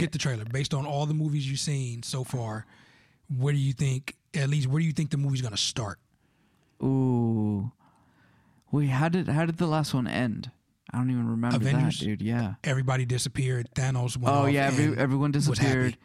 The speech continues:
Speaker 2: and that was
Speaker 1: Th-,
Speaker 2: it.
Speaker 1: yeah, yeah, yeah. He snapped his fucking fingers. He's
Speaker 2: So
Speaker 1: happy. So then Samuel L called.
Speaker 2: Okay, hold on, hold on. Yeah, okay, he called
Speaker 1: He called, uh,
Speaker 2: Captain Marvel.
Speaker 1: Captain Marvel. So now
Speaker 2: Okay,
Speaker 1: Cap-
Speaker 2: stop you. I'ma spoil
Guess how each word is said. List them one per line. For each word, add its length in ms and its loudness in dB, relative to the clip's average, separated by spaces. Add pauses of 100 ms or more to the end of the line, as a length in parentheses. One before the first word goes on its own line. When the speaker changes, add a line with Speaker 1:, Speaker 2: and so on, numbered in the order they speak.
(140)
Speaker 2:
and 140 -4
that 100 -2
was 100 -4
Speaker 1:
Th-, 120 0
Speaker 2:
it. 40 -10
Speaker 1:
yeah, 260 2
yeah, 220 2
yeah. 220 0
He 100 -2
snapped 380 -4
his 120 -2
fucking 300 -2
fingers. 520 0
He's 120 0
Speaker 2:
So 60 4
Speaker 1:
happy. 360 2 (200)
So 180 -2
then 240 0
Samuel 460 2
L 320 2
called. 680 0 (260)
Speaker 2:
Okay, 160 0
hold 180 0
on, 140 -4
hold 80 -6
on. 60 -8 (680)
Yeah, 240 0
okay, 200 -4
he 240 -6
called 380 -2 (160)
Speaker 1:
He 140 0
called, 420 0
uh, 320 -2
Speaker 2:
Captain 300 2
Marvel. 200 2
Speaker 1:
Captain 220 0
Marvel. 500 0
So 140 -2
now 420 0 (120)
Speaker 2:
Okay, 300 -2 (360)
Speaker 1:
Cap- 160 2
Speaker 2:
stop 220 0
you. 80 -2 (920)
I'ma 180 2
spoil 580 2